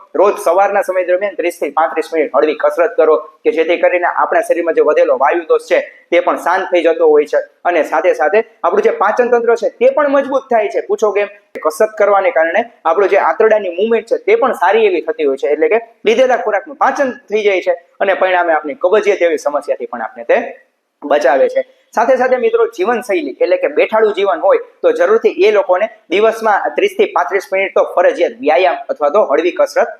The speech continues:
કરવી જ જોઈએ. અને મિત્રો વધારે માત્રામાં પાણી પીવું જોઈએ અથવા તો સવારે ઉઠીને નરણા કોઠે ત્રિફલા પાવડરનું પણ તમે સેવન કરી શકો છો, કે જેથી કરીને જે આગલા દિવસનો જે પા-,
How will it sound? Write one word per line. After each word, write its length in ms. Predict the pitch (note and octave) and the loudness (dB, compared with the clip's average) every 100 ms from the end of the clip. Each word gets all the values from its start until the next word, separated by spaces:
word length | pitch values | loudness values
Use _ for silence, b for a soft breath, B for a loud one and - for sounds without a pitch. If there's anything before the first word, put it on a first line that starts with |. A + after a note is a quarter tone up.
| _ | _
કરવી 280 | D3+ E3 G3 | 0 0 0
જ 140 | D3 | -2
જોઈએ. 240 | C3 A#2 A2+ b b | -4 -6 -10 b b
અને 180 | G#3 G#3+ | 0 2
મિત્રો 260 | G#3 G#3 C#3+ | 2 2 2
વધારે 340 | D3+ F#3 F3+ | 2 2 0
માત્રામાં 460 | D3+ E3 D#3 C#3 - | 0 -2 -2 -4 -2
પાણી 240 | D#3+ F#3+ | -2 -2
પીવું 280 | E3+ E3 D#3 | -2 -2 0
જોઈએ 260 | D3+ D3+ D3 | 0 2 0
અથવા 220 | D#3 D#3+ D3 | 0 0 0
તો 100 | C3+ | -2
સવારે 440 | - E3 E3+ D3 D#3+ | 0 2 2 2 -2
ઉઠીને 320 | G3+ E3 F3+ B3 B B | -4 -2 0 -2 B B
નરણા 300 | D#3 G3+ G#3 | -2 0 0
કોઠે 260 | F3 F#3 E3 | 0 0 0
ત્રિફલા 400 | - G#3+ A#3+ B3+ | -2 -2 2 2
પાવડરનું 440 | B3+ C4 - G#3 | 2 2 0 0
પણ 140 | G3+ G3+ | -4 -4
તમે 200 | E3+ F3+ | -4 -4
સેવન 320 | C#3+ D3+ A#3 | -2 -4 -4
કરી 280 | - F3+ G#3+ | -4 -2 -2
શકો 280 | F3+ D3 C#3 | -2 0 0
છો, 120 | C3+ | 0
કે 320 | - _ D#3 | -2 _ 0
જેથી 240 | D#3+ F3+ | 2 0
કરીને 340 | E3+ D#3+ E3+ F3+ | 0 0 2 2
જે 80 | E3+ | 0
આગલા 360 | - E3+ F3+ | 0 0 2
દિવસનો 380 | E3 F3 E3+ E3 | 2 0 0 0
જે 100 | D#3+ | -2
પા-, 260 | - D3+ | 0 -2